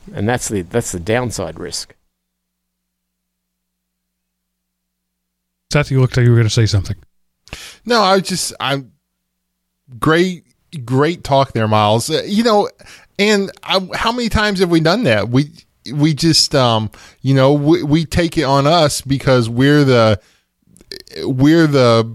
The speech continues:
Speaker 3: there was this book called Sin Eater that was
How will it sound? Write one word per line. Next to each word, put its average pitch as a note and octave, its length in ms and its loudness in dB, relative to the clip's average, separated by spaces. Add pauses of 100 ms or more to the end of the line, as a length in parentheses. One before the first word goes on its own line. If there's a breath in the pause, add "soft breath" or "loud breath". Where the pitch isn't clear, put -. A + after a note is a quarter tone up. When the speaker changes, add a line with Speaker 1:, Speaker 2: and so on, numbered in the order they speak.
Speaker 3:
there C3+ 420 -2
was C3+ 140 2
this A#2 100 -4
book C3 220 -2
called A#2+ 240 -2
Sin A#2+ 240 -4
Eater G2+ 320 -6 (300 soft breath)
that G#2+ 440 0
was G#2 520 2